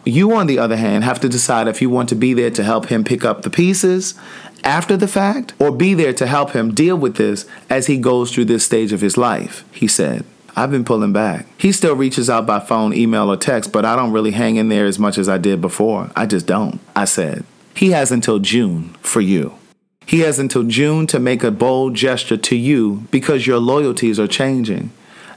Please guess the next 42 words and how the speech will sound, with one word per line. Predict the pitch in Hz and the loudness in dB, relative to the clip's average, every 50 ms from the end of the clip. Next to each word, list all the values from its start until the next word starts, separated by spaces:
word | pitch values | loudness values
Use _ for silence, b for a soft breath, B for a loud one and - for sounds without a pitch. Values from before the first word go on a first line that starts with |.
| B - | B -2
After | 127 139 143 143 - 147 | 0 0 0 0 -2 -2
June, | 139 131 151 170 175 180 180 180 175 170 165 - - - | 0 2 2 2 2 2 2 0 -2 -4 -6 -8 -6 -2
you | - 160 156 | 0 2 2
need | 156 156 143 - | 2 0 0 0
to | - 127 | 0 0
let | 120 113 110 | 0 0 0
him | 113 110 104 | 0 -2 -2
pass. | 110 113 104 98 92 - - - - - - - - | 0 -2 -2 -2 -4 -6 -6 -8 -8 -10 -8 -2 0
Let | 110 113 117 113 | 2 2 2 0
it | 113 113 | 0 0
be. | 120 110 98 80 76 - - - - | 0 0 0 -2 -6 -10 -10 -6 -2
I'm | 107 117 131 | 0 0 0
not | 139 139 135 | 0 0 0
saying | - 151 139 135 131 123 | 0 0 0 0 0 0
wait | 131 135 135 | 0 0 0
for | 135 - 131 | 0 -2 -2
him | 135 131 123 | 0 0 0
until | 127 123 - 135 | 0 0 0 0
June. | 123 127 147 151 131 110 104 101 104 B B B B B B B - | 0 0 0 0 0 0 0 -2 -4 B B B B B B B -2
I'm | 113 123 117 | -2 -2 0
saying | - 139 135 127 123 | 0 0 0 0 0
between | 120 107 - 127 120 113 107 110 | -2 -2 0 0 0 2 2 2
now | 117 117 123 131 131 131 | 2 2 2 0 0 0
and | - 131 131 | 0 -2 -2
June, | 113 - 147 151 143 117 107 104 98 101 B B B B B B | 0 0 0 0 2 0 0 0 -2 -4 B B B B B B
he | - - 156 143 | -2 0 2 2
has | 143 135 127 117 | 2 2 2 0
a | 123 117 | 0 0
window | 110 107 117 151 156 147 113 110 107 | 0 0 0 0 2 2 0 0 0
of | - - 101 - - | 0 -2 -4 -2 -2
opportunity | 117 117 - 120 110 - - 180 175 156 131 117 107 101 | -2 -2 -2 -4 -4 -2 0 0 2 2 2 0 0 -2
for | 104 - - - 117 110 | -4 -4 -2 0 2 2
you. | 110 120 117 92 78 76 - - - - - - | 2 2 2 2 0 -4 -8 -12 -20 -20 -6 -2
He | - 156 | 0 2
needs | 156 165 165 156 - | 2 2 2 0 0
to | - 139 | -2 0
make | 131 123 117 - | 0 0 0 0
a | 113 | 0
bold | 113 107 98 127 131 135 135 139 139 - - | 0 0 0 2 2 2 0 0 -2 -2 0
offering | 131 135 139 139 - - 107 101 95 92 90 | 0 0 0 0 0 0 -2 0 -2 -2 -2
to | - - | -2 0
you. | 101 90 85 71 73 - | 0 0 0 -2 -4 -8